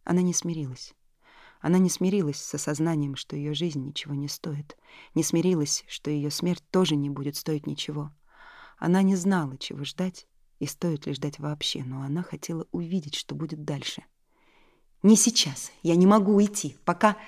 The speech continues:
На поверхность всплыли слова Кийоми. "Подумай, какой женщиной ты могла бы быть".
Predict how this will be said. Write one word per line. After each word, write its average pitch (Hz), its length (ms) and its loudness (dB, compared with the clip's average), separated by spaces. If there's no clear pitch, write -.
На - 80 -8
поверхность 165 640 -4
всплыли 185 520 -2
слова 160 380 -6
Кийоми. 156 640 -6
"Подумай, 147 600 0
какой 147 340 -6
женщиной 143 720 -4
ты 143 100 -6
могла 135 360 -6
бы 143 140 -8
быть". 147 380 -12